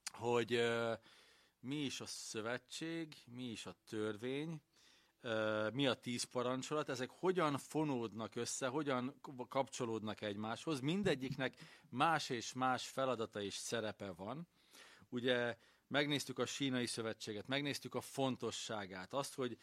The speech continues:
ez Isten és Izrael között kötetett, tehát Isten népe között kötetett.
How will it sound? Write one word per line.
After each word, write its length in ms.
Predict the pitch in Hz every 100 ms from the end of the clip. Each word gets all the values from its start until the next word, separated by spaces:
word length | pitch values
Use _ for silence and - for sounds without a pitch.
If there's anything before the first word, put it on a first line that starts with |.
| - -
ez 160 | - 113
Isten 600 | 139 135 - 165 175 175 -
és 300 | 135 123 -
Izrael 520 | 143 131 123 120 113
között 360 | 107 117 113 -
kötetett, 480 | - 110 113 135 131
tehát 160 | 113
Isten 480 | 123 120 - 117 113
népe 580 | 123 120 120 110 107 95 _
között 400 | - 107 101 -
kötetett. 580 | - 104 - 87 - 71